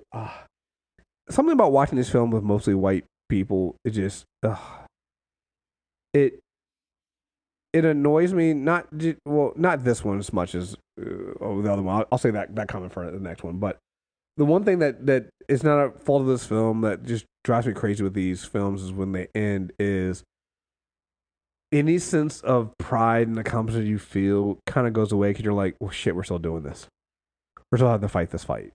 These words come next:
right? I, I think, again, not a fault of this film. I do not want anybody to think that I am shitting on this film because of that, not saying that, "Why do you keep making these films?" Not doing that.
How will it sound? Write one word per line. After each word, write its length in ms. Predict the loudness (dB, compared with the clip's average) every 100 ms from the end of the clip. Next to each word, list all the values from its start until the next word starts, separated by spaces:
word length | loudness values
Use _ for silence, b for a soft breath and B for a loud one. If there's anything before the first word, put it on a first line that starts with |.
| _ _
right? 280 | 2 2 2 -2 0
I, 140 | 0 0
I 80 | -2
think, 460 | 2 2 2 -2 -14 _ _ _ 2
again, 380 | 4 4 0 2
not 220 | 4 4
a 80 | 4
fault 200 | 4 4
of 60 |
this 160 | 2 2
film. 380 | 2 2 0 0
I 100 | 0
do 80 | 2
not 140 | 2
want 120 | 2
anybody 240 | 2 2 2
to 20 |
think 160 | 0 0
that 100 | 0
I 140 | 0
am 80 | 0
shitting 220 | 2 2
on 60 | 2
this 80 | 0
film 140 | 0
because 200 | 0 0
of 60 | 2
that, 120 | 2
not 220 | 0 0
saying 300 | 0 2 2
that, 120 | 0 B B B 4
"Why 120 | 4
do 60 |
you 60 | 6
keep 160 | 4 2
making 200 | 2 2
these 160 | 2
films?" 300 | 4 2 2
Not 300 | -2 0 2
doing 260 | 4 4 6
that. 300 | 4 4